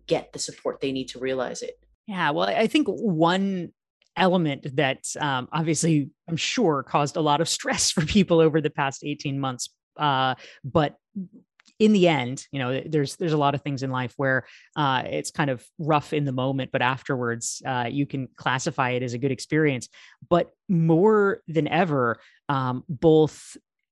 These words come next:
Speaker 2: s-, you know, the, the most senior levels throughout an organization, as well as the general public, was forced to think about and reckon with the importance of supply chain over the pandemic.
Speaker 1: Mm.
Speaker 2: I mean, for,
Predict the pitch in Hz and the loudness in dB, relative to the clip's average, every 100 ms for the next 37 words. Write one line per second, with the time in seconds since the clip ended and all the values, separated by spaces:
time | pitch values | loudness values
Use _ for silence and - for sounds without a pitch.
0 | _ 165 - - - 202 165 120 135 - | _ -10 -6 -6 -6 -4 -4 -2 -4 -4
1 | 165 151 135 - 202 190 190 170 160 147 | -2 0 0 -2 -2 0 2 4 4 2
2 | 147 143 135 139 127 - - 143 160 160 | 0 0 2 0 -2 -6 -2 2 2 0
3 | - - 165 147 139 131 127 135 - 139 | -8 -8 -2 0 0 -2 -2 -2 -4 -8
4 | - - 196 190 196 277 233 180 156 151 | -10 -6 -2 2 2 2 0 0 2 2
5 | 127 - 175 202 135 117 - _ _ _ | 0 -2 -2 2 2 0 -12 _ _ _
6 | - 165 190 - - - 226 233 226 - | -4 4 4 2 -4 2 4 4 2 -2
7 | - - - - 185 175 160 151 - 220 | -8 -12 -8 -2 2 4 2 -2 0 0
8 | 220 180 170 160 - 156 151 139 147 156 | 2 0 2 2 0 -2 -2 0 0 0
9 | 135 127 117 123 123 - 147 123 117 127 | -2 -2 -2 -4 -6 -4 -4 -4 -8 -8
10 | - 123 135 120 117 120 110 - - 139 | -10 -6 -4 -4 -6 -8 -10 -10 -6 -6
11 | 127 127 - 117 110 107 95 - _ 139 | -4 -6 -8 -10 -8 -8 -10 -18 _ -6
12 | 131 151 147 135 175 | -4 0 0 -2 -4